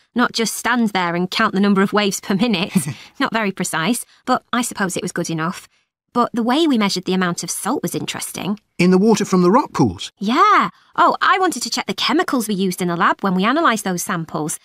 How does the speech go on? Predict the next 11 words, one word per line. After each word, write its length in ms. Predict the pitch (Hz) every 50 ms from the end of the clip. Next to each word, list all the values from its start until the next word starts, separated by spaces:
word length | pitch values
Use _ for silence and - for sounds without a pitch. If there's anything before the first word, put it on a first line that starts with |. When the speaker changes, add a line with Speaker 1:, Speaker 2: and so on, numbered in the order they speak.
| _ _ _ -
Speaker 1:
Uh, 120 | - - -
was 160 | 277 285 302
it 160 | 339 - _
potassium 640 | - 294 - - - 262 - - - 285 285 277 269
chromate 560 | - - 302 294 269 247 196 170 175 - -
and 100 | 208 202
silver 280 | - - 220 220 220 240
nitrate? 580 | 285 302 - - - 170 139 - - - - - _ -
Speaker 2:
That's 200 | 156 147 - -
right. 180 | 120 107 104 - _ _ _ _ -
Speaker 1:
OK. 600 | 214 208 196 - - - 202 190 180 180 175